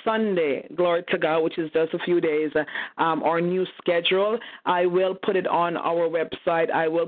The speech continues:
put it on Facebook, and we will, as usual, continue to advertise, um, our schedule in all the services.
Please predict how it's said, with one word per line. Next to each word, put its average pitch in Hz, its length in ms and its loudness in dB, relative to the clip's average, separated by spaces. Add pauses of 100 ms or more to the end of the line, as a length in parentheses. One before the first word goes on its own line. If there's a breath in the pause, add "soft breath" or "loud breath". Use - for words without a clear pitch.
put 175 100 2
it 165 80 2
on 165 220 0 (100)
Facebook, 156 600 0
and 156 280 0
we 160 180 2
will, 175 440 0
as 185 180 0
usual, 151 640 0
continue 156 600 0
to - 180 -2
advertise, 156 800 0 (500 loud breath)
um, 151 500 0 (140)
our 151 180 2 (120)
schedule 151 440 0
in 151 200 0
all 143 280 0
the 143 140 0 (140)
services. 143 600 0